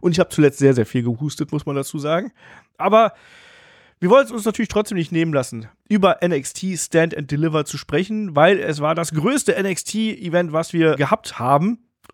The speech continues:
Und es war ja auch durchaus ein N-X-T-Event, was hier große Fäden beendet hat.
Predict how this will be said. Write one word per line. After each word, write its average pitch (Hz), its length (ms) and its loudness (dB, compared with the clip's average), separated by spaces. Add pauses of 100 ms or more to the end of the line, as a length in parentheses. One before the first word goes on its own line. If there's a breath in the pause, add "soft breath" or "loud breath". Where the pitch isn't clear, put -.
(120)
Und 269 400 2 (320 loud breath)
es 190 160 0
war 196 100 6
ja 202 60 4
auch 185 80 0
durchaus 202 260 -2
ein 190 60 -6
N-X-T-Event, 185 720 -2
was 156 160 -2
hier 175 220 4
große 180 420 0
Fäden 220 400 -2
beendet 160 500 -2
hat. 156 240 -2